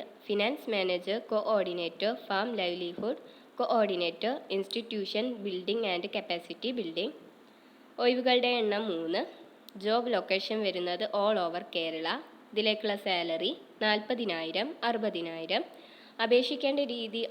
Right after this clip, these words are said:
ഓൺലൈനായിട്ടാണ്. അപേക്ഷിക്കേണ്ട തീയതി രണ്ടായിരത്തി ഇരുപത്തിനാല് ജനുവരി ഇരുപത്തിനാല് മുതൽ. ലാസ്റ്റ് ഡേറ്റ് പറയുന്നത് രണ്ടായിരത്തി ഇരുപത്തിനാല് ഫെബ്രുവരി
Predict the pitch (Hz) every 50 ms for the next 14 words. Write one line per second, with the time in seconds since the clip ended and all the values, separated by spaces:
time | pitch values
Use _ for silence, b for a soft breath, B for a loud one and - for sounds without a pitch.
0 | - 190 180 185 196 208 220 208 190 180 - 180 175 175 185 233 269 254 233 202
1 | 196 180 180 - - - 185 185 185 190 190 190 175 165 165 165 220 262 - -
2 | - 214 220 240 240 240 240 - 269 262 262 269 262 262 269 240 196 170 160 160
3 | 185 214 220 214 208 190 190 180 185 180 190 175 - - 208 202 202 214 214 -
4 | 233 214 180 165 165 175 196 190 170 156 - 170 165 143 - B B B B B
5 | B B B B B B - 220 220 220 226 226 - - 269 247 240 226 226 220
6 | 254 233 240 214 208 196 196 196 196 196 240 262 277 262 240 240 233 226 233 226
7 | 214 214 202 202 208 214 202 190 175 170 175 208 - - 208 190 185 185 180 175
8 | 165 165 170 175